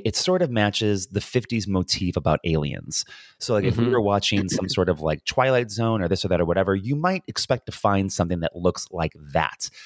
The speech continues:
Speaker 1: What I don't get, though, is why they didn't do that in black and white like they did the nineteen fifty-nine scenes. That would have made a lot more
Speaker 2: Oh,
Speaker 1: sense
Speaker 2: yeah.
Speaker 1: to me,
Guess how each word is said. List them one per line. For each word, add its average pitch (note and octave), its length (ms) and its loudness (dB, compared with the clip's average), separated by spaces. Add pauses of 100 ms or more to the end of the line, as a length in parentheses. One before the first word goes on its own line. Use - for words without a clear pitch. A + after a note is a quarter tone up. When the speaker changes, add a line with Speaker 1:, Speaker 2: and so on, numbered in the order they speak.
(440)
Speaker 1:
What C3+ 200 -2
I D#3+ 60 2
don't F#3 420 -4
get, F#3 280 -2
though, F2+ 440 4
is G#2 140 2
why G2+ 280 0
they C#3+ 80 2
didn't B2+ 200 0
do A2 120 0
that G#2+ 120 2
in G2 100 2
black F#2 240 2
and D#2+ 120 0
white F2 380 2 (120)
like G2 140 2
they G2 80 2
did F2+ 120 0
the F2+ 60 0
nineteen F2 260 -2
fifty-nine E2+ 400 -4
scenes. - 440 -12 (220)
That A#2+ 160 2
would A#2+ 100 2
have A2+ 80 4
made G2+ 140 0
a G2 40 2
lot F#2 200 0
more E3 100 2
Speaker 2:
Oh, D3+ 100 4
Speaker 1:
sense C#3 120 4
Speaker 2:
yeah. C#3+ 120 4
Speaker 1:
to C#3 40 -2
me, D3+ 180 -6